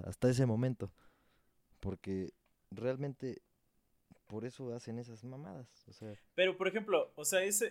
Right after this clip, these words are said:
Speaker 2: eso de estar chingando a alguien siempre va a existir, por eso existen las religiones.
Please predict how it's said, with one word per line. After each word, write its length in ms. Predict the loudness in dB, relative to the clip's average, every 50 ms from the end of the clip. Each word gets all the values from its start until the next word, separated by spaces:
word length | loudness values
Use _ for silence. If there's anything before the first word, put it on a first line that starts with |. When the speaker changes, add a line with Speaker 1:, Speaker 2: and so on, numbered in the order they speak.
| 0
Speaker 2:
eso 160 | -2 -2 0
de 320 | 0 -2 0 -2 -2 -4 -6
estar 340 | -10 -12 -4 -4 -4 -2 -2
chingando 400 | -2 -2 -2 -2 -6 -8 -8 -12
a 40 |
alguien 160 | -12 -10 -12 -6
siempre 320 | -6 -6 -6 -6 -8 -8
va 60 | -8
a 40 | -6
existir, 460 | -8 -8 -8 -8 -8 -8 -8 -10 -10 _
por 120 | -12 -12
eso 120 | -10 -10
existen 380 | -12 -12 -14 -16 -16 -14 -14 -12
las 120 | -12 -12
religiones. 680 | -14 -14 -16 -14 -10 -8 -8 -8 -8 -12 -18 -20 -20 _